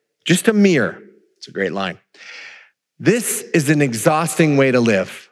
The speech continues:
I don't have the wisdom to define my destiny, nor the fortitude to fulfill it.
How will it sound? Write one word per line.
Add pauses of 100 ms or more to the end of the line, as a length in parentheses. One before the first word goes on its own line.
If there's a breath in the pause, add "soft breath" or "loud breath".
(240)
I
don't
have
the
wisdom
to
define
my
destiny, (300 loud breath)
nor
the
fortitude
to
fulfill
it.